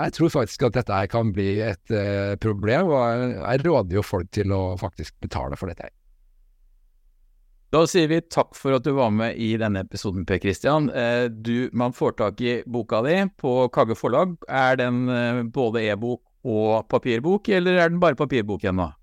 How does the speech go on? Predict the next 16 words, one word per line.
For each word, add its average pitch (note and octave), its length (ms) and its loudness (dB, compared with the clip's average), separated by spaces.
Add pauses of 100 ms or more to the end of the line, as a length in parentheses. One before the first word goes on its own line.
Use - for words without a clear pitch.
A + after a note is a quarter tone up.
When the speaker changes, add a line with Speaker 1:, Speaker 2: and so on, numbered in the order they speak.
(460)
Speaker 1:
Ja, B2+ 220 2 (340)
den B2 80 -2
heter C3 400 0
Knekk, F3 260 0 (280)
eh, B2+ 840 0
chat - 240 -6
G - 80 0
P - 140 -4
T-koden, C3+ 500 2 (300)
og C#3+ 180 2
finnes D#3 300 -2
både A2+ 240 2
på - 100 -6
e-bok F#2+ 340 -6 (200)
og A#2+ 240 0
papir. - 320 -4